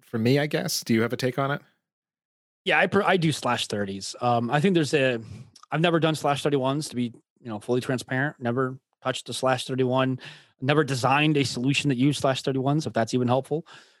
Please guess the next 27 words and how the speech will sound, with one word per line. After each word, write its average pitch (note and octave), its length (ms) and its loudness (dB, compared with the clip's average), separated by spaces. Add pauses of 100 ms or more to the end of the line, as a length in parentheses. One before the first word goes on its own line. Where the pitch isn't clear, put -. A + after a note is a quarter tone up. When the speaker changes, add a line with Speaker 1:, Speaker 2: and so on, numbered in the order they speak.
(200)
Speaker 2:
But G3 100 2
I F#3 60 2
think A3+ 160 2
there's G3+ 160 2
some F3+ 500 0
implications D#3 680 0
of C#3 100 2
where B2 300 2
that C3+ 200 0
might C3+ 120 0
be C3 120 -2
helpful B2+ 480 0
to B2 100 -4
use A#2+ 200 2
a A2+ 40 -6
slash A#2+ 280 0
thirty-one. A#2+ 420 2
I A#2 60 2
would B2 120 0
say A#2+ 140 2
large A2+ 360 2
scale A#2 440 0
kind A2+ 220 -4
of A2 180 0 (420)
service A#2 360 -2
provider A#2 300 2
networks A#2 520 -2